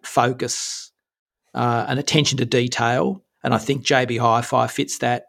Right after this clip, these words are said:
Nick Scali, or Anthony Scali, who runs Nick Scali, uh, fits that. And Solly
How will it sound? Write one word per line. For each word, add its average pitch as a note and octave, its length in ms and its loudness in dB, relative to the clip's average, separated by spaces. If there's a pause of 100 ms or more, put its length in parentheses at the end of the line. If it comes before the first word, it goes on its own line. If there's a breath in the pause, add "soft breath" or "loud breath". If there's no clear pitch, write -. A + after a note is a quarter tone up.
(120)
Nick D3+ 200 0
Scali, C3 580 2
or A2+ 80 -4
Anthony - 380 -6
Scali, A#2+ 400 0
who A#2 60 -4
runs A#2+ 180 -4
Nick B2+ 100 -6
Scali, A#2+ 640 2 (800 soft breath)
uh, A2+ 460 -4
fits - 300 -6
that. C3+ 360 -4
And D3 160 -6
Solly C3 640 2